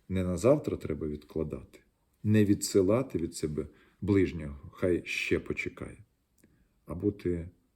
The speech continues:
швидким на добро і швидко відгукуватися. Саме це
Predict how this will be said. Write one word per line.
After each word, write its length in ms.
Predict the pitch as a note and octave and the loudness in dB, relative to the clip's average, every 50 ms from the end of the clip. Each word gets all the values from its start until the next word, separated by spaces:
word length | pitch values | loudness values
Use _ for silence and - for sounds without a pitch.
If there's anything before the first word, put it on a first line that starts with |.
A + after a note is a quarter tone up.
| _ _ | _ _
швидким 600 | - - G#2 G#2+ G#2+ G#2+ - - D#2+ D2+ D2 D2 - _ _ _ _ _ _ - | -2 2 4 4 4 2 -2 -8 -8 -8 -8 -8 -12 _ _ _ _ _ _ -10
на 380 | - D#2+ D#2 D2 C#2+ C#2+ D2 - _ _ _ _ - | -8 -6 -4 -4 -6 -8 -10 -14 _ _ _ _ -6
добро 500 | - F2+ D2+ D#2+ F#2 G2 A2 C3 D#3 - - _ _ _ _ _ _ _ _ _ - | -4 -4 -2 0 2 2 2 2 0 -6 -12 _ _ _ _ _ _ _ _ _ -4
і 120 | F#2+ E2+ | -2 -2
швидко 420 | - - A2 A#2+ A#2 - - F#2+ | 0 2 4 2 2 2 0 -2
відгукуватися. 840 | E2 E2+ D#2+ E2 E2 - - - - - - - - - - - - _ _ _ _ _ _ _ _ _ _ _ _ _ _ _ _ _ - | -2 -2 -2 -4 -6 -6 -8 -8 -10 -10 -10 -10 -14 -18 -18 -18 -20 _ _ _ _ _ _ _ _ _ _ _ _ _ _ _ _ _ -4
Саме 240 | - G#2+ G2+ F#2+ F#2+ | -2 0 0 0 -2
це 380 | - - - F#3 F#3 - - | -2 -2 -2 -2 -2 -4 -8